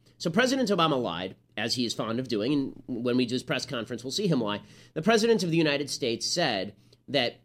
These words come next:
in order to stop gun violence, he characterizes, of course, terrorist attacks like Paris and San Bernardino as acts of gun violence, right? It's never the terrorist's fault. It's never the criminal's fault. It's always the gun's fault. In fact,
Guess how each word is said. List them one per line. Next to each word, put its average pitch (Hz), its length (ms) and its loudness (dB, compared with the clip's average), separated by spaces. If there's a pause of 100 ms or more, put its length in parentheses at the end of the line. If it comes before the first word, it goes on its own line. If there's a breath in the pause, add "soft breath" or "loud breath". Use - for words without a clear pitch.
in 156 100 4
order 220 240 6
to 165 160 -2
stop 202 480 0
gun 107 200 -2
violence, 151 600 0
he 113 120 -12
characterizes, 110 720 -4
of - 160 -12
course, 107 360 -8 (120)
terrorist 123 380 0
attacks 120 340 -8
like 113 160 -6
Paris 147 360 4
and 107 80 -6
San 120 220 -2
Bernardino 110 500 -2 (280 soft breath)
as 107 140 -6
acts 123 200 0
of 107 100 -6
gun 165 220 6
violence, 107 460 0
right? 107 240 -8
It's - 140 -10
never 135 180 2
the 98 80 -10
terrorist's 156 440 6
fault. 131 280 0
It's - 120 -10
never 95 180 -4
the - 80 -10
criminal's 220 400 4
fault. 135 320 -4 (240 soft breath)
It's - 120 -10
always 101 200 -4
the 131 60 -2
gun's 196 360 6
fault. 151 380 0 (180)
In 131 140 -4
fact, 131 300 -2